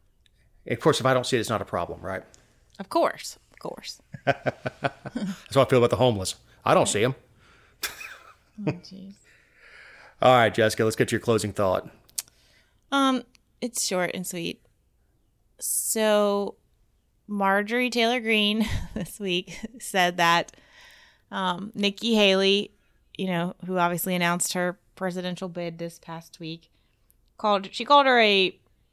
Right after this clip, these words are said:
Speaker 2: bush in heels. And I just, I mean, so I'm all about calling people out when they,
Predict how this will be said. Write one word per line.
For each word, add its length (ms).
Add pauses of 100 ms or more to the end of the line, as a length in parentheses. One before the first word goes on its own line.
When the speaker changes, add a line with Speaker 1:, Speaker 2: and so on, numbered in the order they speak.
(800)
Speaker 2:
bush 360
in 140
heels. 560 (640)
And 560 (2750)
I 240
just, 760
I 120
mean, 240 (440)
so 240
I'm 220
all 220
about 520 (1400)
calling 460
people 300
out 380
when 160
they, 320